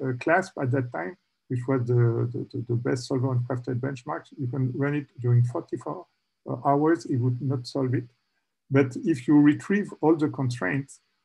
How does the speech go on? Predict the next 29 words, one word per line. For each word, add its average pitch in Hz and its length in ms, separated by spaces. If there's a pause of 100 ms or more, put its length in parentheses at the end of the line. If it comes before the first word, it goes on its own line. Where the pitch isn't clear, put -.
(140)
um, 120 640
with 120 200
sat - 240
four 135 100
J, 160 360
it, 127 420 (280)
uh, 123 320 (720)
we, 143 200 (240)
if 127 140
you 131 100
recover 160 640
it 143 160
using 143 440
the 123 220
semantic, 139 580 (500)
uh, 120 140
approach, 175 520
you 131 60
will 135 140
get 139 260 (240)
Atmos 123 420
three 135 120
constraints, 135 640
and 123 160
you, 123 440
you 120 120
can 123 240
solve 131 260
it, 123 120